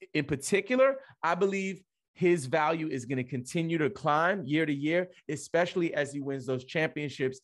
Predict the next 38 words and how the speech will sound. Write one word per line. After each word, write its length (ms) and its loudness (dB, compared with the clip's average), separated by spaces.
and 140 0
M 160 0
V 120 0
Ps. 420 -4
So 120 -2
I'm 140 2
a 80 2
thumbs 440 -2
up 240 0
for 80 -6
Luka 460 -4
in 80 -10
sports 320 -8
cards. 360 -10
N 160 4
B 180 2
A 120 4
Top 340 -2
Shots. 500 -8
For 280 2
Luka's 420 0
N 140 2
B 140 2
A 60 4
Top 300 0
Shots 320 2
and 100 -4
everybody's 640 0
N 140 -8
B 120 -2
A 100 -2
Top 300 0
Shots, 420 0
I'm 180 -2
not 180 0
sure, 300 0
man. 380 -6
Tho-, 260 -2